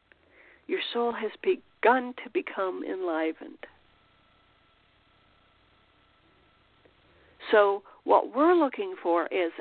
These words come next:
as the process unfolds, we ask this God himself to stir up our soul, to give us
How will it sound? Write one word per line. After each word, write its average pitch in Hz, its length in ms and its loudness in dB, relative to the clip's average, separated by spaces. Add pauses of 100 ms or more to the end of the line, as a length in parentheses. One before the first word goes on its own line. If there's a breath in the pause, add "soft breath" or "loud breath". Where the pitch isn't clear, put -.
(100)
as 285 260 2 (100)
the 302 80 2
process 262 640 -2 (1120 loud breath)
unfolds, 220 840 6 (560 soft breath)
we 381 260 -2
ask 254 320 6 (140)
this 240 100 -6 (840)
God 233 220 4
himself 247 520 0 (240)
to 214 80 -4 (200)
stir 254 320 4
up 311 260 0 (640)
our - 160 0 (140)
soul, - 380 -4 (3000 soft breath)
to 240 80 0 (120)
give 311 220 4
us 214 280 4